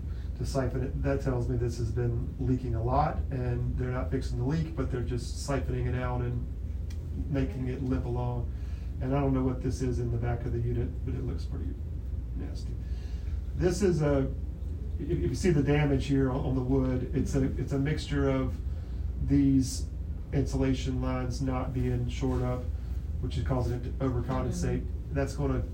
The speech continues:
Speaker 1: eventually leak down onto the ceiling tiles
Speaker 2: Mm-hmm.
Speaker 1: above the facility,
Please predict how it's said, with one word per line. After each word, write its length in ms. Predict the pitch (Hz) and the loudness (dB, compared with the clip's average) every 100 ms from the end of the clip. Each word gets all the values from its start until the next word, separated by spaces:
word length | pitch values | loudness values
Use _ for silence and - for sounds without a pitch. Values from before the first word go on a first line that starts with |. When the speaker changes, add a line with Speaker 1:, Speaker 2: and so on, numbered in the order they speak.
| - | -2
Speaker 1:
eventually 480 | 117 143 - 123 123 | 0 0 0 0 2
leak 260 | 127 127 | 2 2
down 320 | 135 131 123 | 0 0 0
onto 300 | 123 120 123 120 | 0 0 0 0
the 240 | 120 117 - - - - | 0 0 -2 -4 -4 -2
ceiling 360 | - 131 123 | 0 0 2
tiles 460 | 113 117 117 117 - | 0 0 0 0 -2
Speaker 2:
Mm-hmm. 180 | 170 170 | -2 -2
Speaker 1:
above 380 | 123 120 120 - | 0 0 -2 -4
the 60 | |
facility, 380 | - - 127 | -4 -4 -2